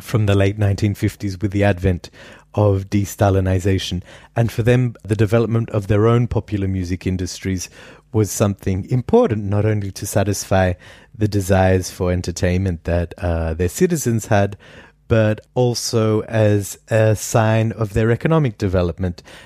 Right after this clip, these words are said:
as a sign of their ability to produce attractive consumer goods. And they even hoped to be able to export these products abroad and to make money from their own popular music stars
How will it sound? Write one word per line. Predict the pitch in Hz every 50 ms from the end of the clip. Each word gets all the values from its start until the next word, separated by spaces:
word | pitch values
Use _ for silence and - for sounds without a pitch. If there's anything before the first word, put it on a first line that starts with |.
| - _ -
as | 113 107 95 101
a | 101
sign | - - - 104 98 98 98 98 98 98
of | - - - 104 95 95 95 95 92 - - - _
their | - 104 98 101
ability | 98 98 113 104 104 101 - - 98
to | - - - 107 101
produce | 85 _ - 104 98 - 101 104 104 95 - - - - - - - - -
attractive | 131 - - - 110 104 - - 110 95 -
consumer | - 110 104 - - 123 107 101 104
goods. | 113 - 240 269 277 240 - - - - - - - - _ _ -
And | 165 185 208 202 185
they | 160 143
even | 147 143 135 123 135 123
hoped | 107 123 123 117 113 113 113 - - - - - - - _ _ -
to | - 131
be | 120 131 127
able | 123 120 123 120
to | - - - 123 117 - - _ -
export | 139 131 - - - - - 202 202 196 131 85 - - - - _ - - _ _ _ -
these | 113 110 104 95 -
products | - - 104 98 87 92 92 90 - - - -
abroad | - 110 110 127 151 135 101 92
and | 95 92 92
to | - 110
make | 104 104 104 - -
money | 135 143 143 120 98 87 78 - _
from | _ - - 110 107
their | 98 98 98 98
own | 98 95 95 87
popular | - 104 - - - 98 95
music | 92 92 95 92 85 92 85 -
stars | - - - 90 82 85 85 85 87 87 85 - - -